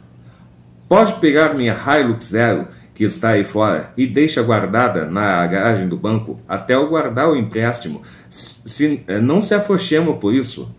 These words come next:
Tá bom assim? Tá bom assim, tchê?" "Ah, ah, feito." Chegando em casa, o gaúcho diz para a mulher:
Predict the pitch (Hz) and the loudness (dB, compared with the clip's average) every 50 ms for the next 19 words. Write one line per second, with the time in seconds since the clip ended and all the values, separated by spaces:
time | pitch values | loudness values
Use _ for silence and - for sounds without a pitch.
0 | - - - - - 113 110 101 117 131 143 156 156 - 160 127 101 87 - - | -20 -20 -20 -6 -2 0 2 2 2 2 2 0 0 0 0 0 0 -2 -4 -8
1 | - - - 104 101 101 117 117 113 113 - 180 220 202 - - 92 - - - | -14 -8 -4 -2 0 2 2 2 2 2 2 2 2 2 0 -2 -6 -8 -8 -12
2 | - - - - - - - - - - _ - - - - - - - - - | -20 -20 -20 -20 -20 -20 -20 -20 -20 -20 _ -20 -20 -20 -16 -14 -14 -12 -12 -14
3 | - - - - 113 92 87 65 - - - - 196 143 117 147 87 - 120 113 | -16 -8 -4 -2 0 0 0 -2 -4 -8 0 4 6 8 8 6 4 0 -6 -10
4 | - - - - - - - - - - - - - - - - - 120 107 107 | -10 -14 -20 -20 -20 -20 -20 -20 -20 -20 -20 -20 -20 -20 -8 -2 2 2 4 4
5 | 110 120 117 117 110 113 131 139 135 120 92 87 87 92 95 - 98 87 85 92 | 4 2 2 2 4 4 4 4 2 0 0 2 2 0 0 -2 -6 -6 -6 -6
6 | 92 - - 95 90 87 87 87 76 67 65 - - - | -6 -4 -2 -2 0 0 0 -2 -2 -4 -6 -10 -14 -18